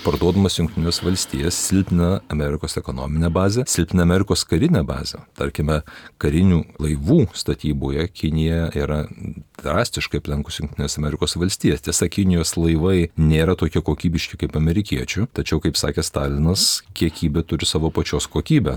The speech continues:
Nu, nenoriu aš čia cituoti Stalino, bet yra ta mintis, kad kiekybė taip pat vaidina vaidmenį. Taigi šitas geras amerikiečių gyvenimas, kuris prasidėjo aštuntojo dešimtmečio pradžioje, atsiejus dolerį nuo aukso,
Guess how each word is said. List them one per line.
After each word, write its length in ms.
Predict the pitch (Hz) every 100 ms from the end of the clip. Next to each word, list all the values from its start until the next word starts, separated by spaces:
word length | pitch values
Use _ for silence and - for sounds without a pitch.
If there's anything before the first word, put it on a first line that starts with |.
| 71
Nu, 80 | 71
nenoriu 380 | 76 90 76
aš 100 | 71
čia 80 | -
cituoti 320 | - - 73
Stalino, 400 | - 73 78 92
bet 220 | 80 76 87
yra 80 | 120
ta 160 | 78
mintis, 320 | 71 73 87
kad 160 | - 78
kiekybė 480 | - - - 76 80
taip 240 | 82 76
pat 140 | 110 -
vaidina 320 | 76 76 76
vaidmenį. 480 | 98 117 69 64 - -
Taigi 380 | 101 101 131 -
šitas 380 | 156 127 85 73
geras 400 | 110 127 92 90
amerikiečių 560 | 82 82 - 107 76
gyvenimas, 540 | 78 127 196 92 73 -
kuris 240 | 80 80
prasidėjo 880 | - 80 78 - 78 95 87 71 60 - - _ - -
aštuntojo 480 | - - 85 80 73
dešimtmečio 540 | 73 90 76 73 78
pradžioje, 480 | - 78 76 78 -
atsiejus 540 | - - 98 85 76
dolerį 400 | 69 82 78 73 -
nuo 120 | 101
aukso, 400 | 143 - -